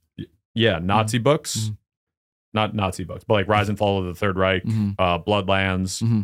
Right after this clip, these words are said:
Speaker 1: like, atroc-, it's really int-, and it freaks people out.
Speaker 2: Mm-hmm. A hundred percent.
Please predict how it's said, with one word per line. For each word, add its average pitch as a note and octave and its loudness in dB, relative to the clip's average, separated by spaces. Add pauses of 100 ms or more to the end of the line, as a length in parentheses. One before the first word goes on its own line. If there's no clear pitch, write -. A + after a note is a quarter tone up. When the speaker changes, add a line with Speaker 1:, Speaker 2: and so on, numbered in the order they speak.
(160)
Speaker 1:
like, F#2+ 0
atroc-, A#2 -4
it's B2 -2 (100)
really C#3 4
int-, B2 -2
and A#2+ 2
it A#2+ 0
freaks D#3+ 0
people D#3 0
out. B2+ 0
Speaker 2:
Mm-hmm. A2 0 (200)
A G#2+ -2
hundred G#2+ -2
percent. F2+ -12